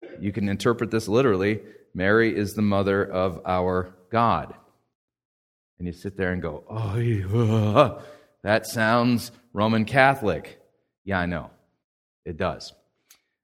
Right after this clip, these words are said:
So here's the issue, all right? Some things that Rome teaches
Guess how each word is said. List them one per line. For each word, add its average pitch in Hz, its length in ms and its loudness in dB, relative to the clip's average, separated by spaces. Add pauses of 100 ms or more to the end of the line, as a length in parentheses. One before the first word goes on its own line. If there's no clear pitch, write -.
(140)
So 98 580 0
here's 147 320 4
the 120 160 4
issue, 82 320 -2 (540)
all 76 100 -8
right? 117 380 0 (1040)
Some 180 680 4
things 165 340 2
that 131 160 2
Rome 131 280 4
teaches 135 640 -2